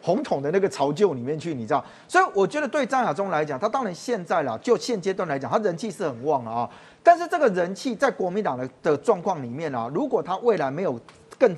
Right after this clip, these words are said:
没有更多的这个发展的空间，他又回到了所谓孙文学校那个论述，那我觉得他很有可能到最后就变他自己的说法，就是国民党有需要的话，孙文学校都一定会给予支持跟协助。可是再过一段，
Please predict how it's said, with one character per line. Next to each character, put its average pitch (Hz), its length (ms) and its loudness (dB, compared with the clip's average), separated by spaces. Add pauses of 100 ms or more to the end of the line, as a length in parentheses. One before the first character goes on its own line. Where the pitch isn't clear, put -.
(160)
没 175 140 2
有 202 140 4
更 226 200 4
多 175 180 -2
的 156 80 0
这 160 120 -4
个 156 60 0
发 160 200 0
展 139 140 -6
的 120 80 -8
空 147 160 -6
间， 147 120 -2 (300)
他 311 100 6
又 330 140 4
回 165 340 2
到 - 200 2
了 180 80 0
所 151 140 -2
谓 208 100 6
孙 214 180 -2
文 175 140 -2
学 156 120 -2
校 170 200 2
那 160 100 -8
个 165 60 0
论 160 260 0
述， 131 240 -4 (240)
那 285 140 2
我 170 120 2
觉 185 160 0
得 175 60 -4
他 170 160 0
很 185 100 0
有 175 80 -4
可 151 140 -8
能 120 80 -8
到 160 140 0
最 165 120 -4
后 180 80 4
就 156 120 -4
变 151 120 -6
他 139 140 -2
自 135 80 -8
己 147 80 -4
的 113 80 -4
说 123 240 -6
法， 117 160 -4 (240)
就 - 100 -2
是 339 60 4
国 254 180 4
民 294 120 0
党 254 120 4
有 160 140 -2
需 220 200 -8
要 220 120 4
的 180 60 -4
话， 196 100 -2
孙 320 340 2
文 185 160 2
学 180 160 -2
校 175 220 2
都 233 180 4
一 202 60 -4
定 202 140 -2
会 190 120 0 (160)
给 185 140 0
予 170 100 -2
支 160 200 -6
持 - 120 -8
跟 156 160 -2
协 131 160 -4
助。 143 200 -2 (240)
可 240 100 -2
是 254 80 -4
再 294 160 2
过 285 180 0
一 262 60 0
段， 262 180 6